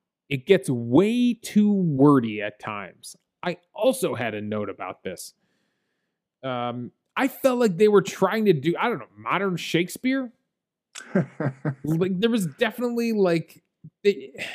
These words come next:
Speaker 1: they were trying to rhyme a little bit, it felt like. Like, there was a cadence. And maybe it was just, again, Dennis Quaid trying to do the accent. But it felt like there was a cadence to the conversations that felt a little, it wasn't ex-, it wasn't iambic pentameter. Like, it wasn't Shakespeare.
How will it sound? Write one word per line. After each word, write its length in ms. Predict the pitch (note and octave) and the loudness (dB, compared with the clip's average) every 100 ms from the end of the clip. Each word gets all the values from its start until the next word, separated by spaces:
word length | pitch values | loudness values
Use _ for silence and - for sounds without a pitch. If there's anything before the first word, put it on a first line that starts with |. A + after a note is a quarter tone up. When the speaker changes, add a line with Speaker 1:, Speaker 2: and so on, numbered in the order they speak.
| - | -4
Speaker 1:
they 80 | F#3 | 2
were 100 | F#3+ | 2
trying 380 | - - A3 C4+ | 2 -2 -2 2
to 80 | A3+ | 2
rhyme 560 | C#3+ C#3+ G3 A3+ A#3 | 2 0 -2 -4 -4
a 140 | G#3+ E3+ | 0 2
little 380 | C#3+ C#3 F#3+ A#3 | 4 4 2 2
bit, 160 | C4 | 0
it 100 | B3+ | -2
felt 280 | - B3 A#3+ | -2 -2 0
like. 200 | A#3+ A#3+ G3+ | 0 0 0
Like, 220 | D#3+ D#3 | 0 2
there 100 | G#3 | 4
was 100 | G3+ | 4
a 60 | |
cadence. 840 | - - - A3 D#3+ A#2+ A2 - - _ _ C#3+ | 0 -2 0 4 2 2 -8 -14 -16 _ _ 0
And 100 | D#3+ | 2
maybe 200 | G#3+ A3+ | 2 2
it 40 | |
was 220 | G3 C3 | 2 0
just, 320 | - - G3+ | -2 0 0
again, 360 | D#3 D3+ F3 A2+ | 0 0 0 0
Dennis 280 | C#3 C#3 - | -2 -2 -2
Quaid 280 | D#3+ C#3+ A#2+ | 2 2 2
trying 180 | C3 B2+ | -2 -2
to 40 | |
do 140 | C3 | -2
the 120 | A#2+ B2+ | 0 0
accent. 340 | C#3 - F#2+ _ _ _ - | -2 -8 -12 _ _ _ -2
But 100 | D3 | 2
it 140 | F3+ | 4
felt 140 | G#3 A3+ | 4 4
like 100 | G#3 | 4
there 80 | G#3 | 4
was 120 | F3 | 4
a 60 | |
cadence 760 | D3 - - G#3+ E3+ C3 B2 - _ _ _ | 0 -2 4 4 4 -2 -8 -16 _ _ _
to 100 | F3 | 2
the 100 | D#3+ | 2
conversations 1120 | - E3+ D3 C#3 - D3+ C3+ A#2+ A2 G#2 - _ _ - | 0 -2 -2 -4 0 0 2 -2 -8 -12 -18 _ _ -8
that 240 | - - | -8 -2
felt 260 | G#3+ A3+ - E3+ | -2 -2 -4 0
a 60 | |
little, 920 | E3 D#3+ E3 E3+ F#3+ G#3 G3+ G3+ F#3+ _ _ _ _ _ _ _ - | 4 6 6 6 6 6 4 2 0 _ _ _ _ _ _ _ 0
it 120 | B3 | 2
wasn't 300 | A3+ B3+ A#3+ | 4 4 4
ex-, 320 | F#3 C#3+ C#3+ - | 4 2 -4 0
it 200 | G#3+ A3 | 0 4
wasn't 280 | B3+ A#3 F3 | 4 4 0
iambic 400 | E3 D#3+ D3+ - | 0 2 2 0
pentameter. 640 | B2 - A2+ G2+ G2 G#2+ | -6 -4 -6 -6 -10 -6
Like, 160 | C3 C#3 | -2 0
it 120 | D#3+ | 2
wasn't 320 | F3 F#3+ F#3 | 2 4 2
Shakespeare. 580 | - A#2+ - - F2 F2 | 2 -2 -2 -12 -16 _